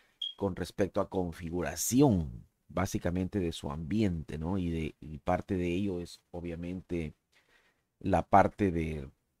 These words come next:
eh, la configuración del, de lo que es del, am, networks, ¿no? De T C P, de T C P I P y todo eso, ¿no? Pero toda la configuración, básicamente, o gran parte de la configuración, se puede hacer por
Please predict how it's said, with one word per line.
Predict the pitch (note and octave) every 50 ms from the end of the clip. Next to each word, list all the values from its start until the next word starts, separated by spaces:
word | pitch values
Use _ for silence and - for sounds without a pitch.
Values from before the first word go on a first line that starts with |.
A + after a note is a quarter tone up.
| _ _ _ _ _ _ _ _ _ _ _ _ _ _ -
eh, | G2+ G2+ F#2+
la | F#2 G2+ -
configuración | G#2+ G2+ F2+ F#2+ F#2+ F2+ F#2 G2 F#2 - - G2+ G#2 G2+ G2
del, | F#2 G2 F2+ E2+ D#2+ C#2+ - _ _ _ _ _ _ _ _ _ _ _ _ _ _ -
de | G#2 F#2+
lo | F#2 E2
que | - G2 F#2+
es | F#2 E2+ F2+
del, | F#2+ F2 E2+ D#2 C#2+ - _ _ _ _ _ _ _ _ _ _ _ _ _ _ _ -
am, | F#2 F2+ F2+ E2+ D#2 E2 E2+ E2+ D#2 F#2+
networks, | G#2+ B2+ C#3 C3+ - - - A#1+ - _ - - - - - - -
¿no? | - F#2 F#2 G#2
De | G2+ G2+
T | G2+ - - F#2 F2
C | - - D#2+
P, | - - D2 E2 F2 - _ _ -
de | E2 E2 -
T | - F#2 E2+
C | - - -
P | - F2 E2+ E2 E2
I | E2+ D#2+
P | _ - G2
y | G2 F#2+ F#2+ F#2
todo | F2 - D#2 D2 C#2+ C#2
eso, | B1+ - - -
¿no? | - F2+ G2 - _ _ - - - _ _ -
Pero | - F2+ F#2 F2 - _ _
toda | - F3+ G#3+ A#3+
la | A3+ D3+
configuración, | C3+ A#2 F#2+ G2 F#2 F#2 F2 E2+ - - D#2 C#3 A2
básicamente, | A2 F#2+ G#2 F#2+ - E2+ F2 F2+ F#2 F#2+ - C#3+ D#3 - _ - _ _ _
o | - D#2+ D#2
gran | F2 F#2 A2 A#2+ G#2+
parte | - A#2+ A2+ - A#2+
de | G#2 G2
la |
configuración, | - F2+ E2+ - G2+ F2+ G2+ B2+ E3
se | F3 -
puede | - C3+ C3
hacer | - - C#3 -
por | - - - - C#2+